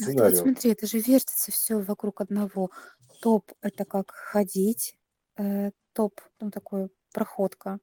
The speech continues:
Speaker 2: Мгм.
Speaker 1: Вот. Э, топ — это в то же время и,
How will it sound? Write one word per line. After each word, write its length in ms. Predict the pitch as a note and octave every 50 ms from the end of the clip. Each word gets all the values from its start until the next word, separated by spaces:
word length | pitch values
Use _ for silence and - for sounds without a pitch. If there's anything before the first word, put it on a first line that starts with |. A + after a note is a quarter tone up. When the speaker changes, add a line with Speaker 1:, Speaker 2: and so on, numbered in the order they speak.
| _ _ _ -
Speaker 2:
Мгм. 460 | - - A3+ G3+ - G2+ G#2+ - -
Speaker 1:
Вот. 120 | G3 F#3+ - - - - - - - - - - - - - _ _ F3+
Э, 440 | F#3 F#3+ F#3+ F#3+ F#3+ F#3+ G3 G3 G3 - _
топ — 280 | - B3 A#3+ G#3+ - - - -
это 220 | G#3+ - - G3
в 60 | -
то 140 | - - G#3
же 120 | F#3+ - G3
время 500 | F#3+ F#3+ G3+ G3+ G3 F#3+ F#3 F#3 F#3+ -
и, 460 | - - G3 F#3+ F#3+ F#3+ F#3 F#3 F#3+